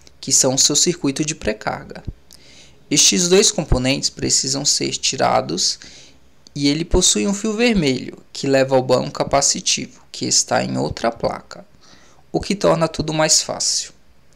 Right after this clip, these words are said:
Após retirar os componentes do circuito de pré-carga,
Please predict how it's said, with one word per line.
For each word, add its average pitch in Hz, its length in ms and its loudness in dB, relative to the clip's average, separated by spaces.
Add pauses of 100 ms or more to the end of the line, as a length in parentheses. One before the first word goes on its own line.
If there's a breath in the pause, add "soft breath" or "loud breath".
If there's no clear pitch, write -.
(580 loud breath)
Após 131 400 4
retirar 143 400 2
os 175 100 4
componentes 147 720 0
do 123 140 -4
circuito - 580 0
de 156 100 -4
pré-carga, 127 760 -2